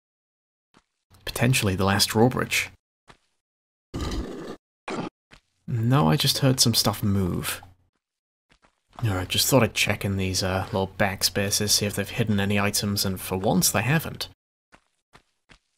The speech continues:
Oh, so that lever turned this into a slope. So I guess the other side is a staircase again? So that says to me that I need to pull this lever again because there's no other way out of here, is there?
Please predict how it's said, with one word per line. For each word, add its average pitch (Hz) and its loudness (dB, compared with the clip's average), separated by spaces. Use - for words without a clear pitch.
Oh, 110 0
so - 2
that 156 4
lever 151 2
turned 110 0
this 101 0
into 104 -2
a 95 -8
slope. - 0
So - -2
I 110 2
guess 127 0
the 143 -2
other 110 0
side 156 2
is - 2
a - -2
staircase - 0
again? 170 2
So 131 2
that 175 4
says 170 2
to - 2
me 120 8
that - 2
I 110 2
need 110 0
to 107 -4
pull 107 2
this 104 -2
lever 98 0
again 101 -2
because - -6
there's 101 -2
no 107 0
other 107 -2
way 98 0
out 113 2
of - -6
here, - -4
is 117 -4
there? - -2